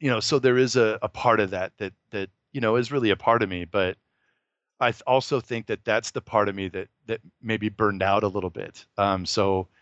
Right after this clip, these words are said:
interestingly enough, you know, with this BlizzCon came around, um,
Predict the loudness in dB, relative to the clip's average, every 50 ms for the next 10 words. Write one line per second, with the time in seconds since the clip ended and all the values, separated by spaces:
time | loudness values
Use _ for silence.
0 | _ _ _ _ -2 -2 0 0 0 -2 -2 -2 -2 -2 -2 -2 -2 0 0 2
1 | 2 2 2 0 -2 -4 -2 -2 -2 0 0 -2 0 2 2 2 2 2 0 0
2 | 0 0 -2 -4 -6 -4 -4 -2 0 0 2 2 0 -2 -4 -10 _ _ _ _
3 | _ _ _ _ _ _ _ _ _ _ _ _ _ -2 2 2 4 4 4 2
4 | 0 -4 -10